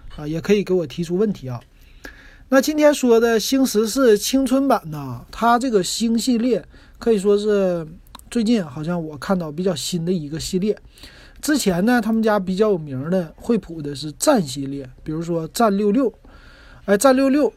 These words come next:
Pro，那这种的。那战系列呢，其实对标的属于是联想家的潮系列、潮七千呐，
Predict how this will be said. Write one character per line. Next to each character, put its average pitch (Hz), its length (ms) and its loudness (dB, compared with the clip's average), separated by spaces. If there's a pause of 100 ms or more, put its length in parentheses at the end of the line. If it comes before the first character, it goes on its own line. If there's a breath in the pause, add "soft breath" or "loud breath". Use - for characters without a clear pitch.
Pro， 190 380 2 (120)
那 139 200 -10
这 180 160 0
种 180 220 -10
的。 - 60 -20 (400 soft breath)
那 220 100 -2
战 311 260 8
系 208 180 -2
列 202 200 4
呢， 160 180 -8
其 147 160 -2
实 180 160 0
对 220 240 0
标 160 320 -4
的 151 140 -6
属 160 120 -10
于 147 120 -6
是 165 200 -4
联 175 400 2
想 180 220 -4
家 165 220 -4
的 170 100 -2
潮 147 320 -4
系 220 140 -2
列、 196 280 0
潮 180 220 -2
七 196 160 -2
千 180 280 -2
呐， 175 300 -4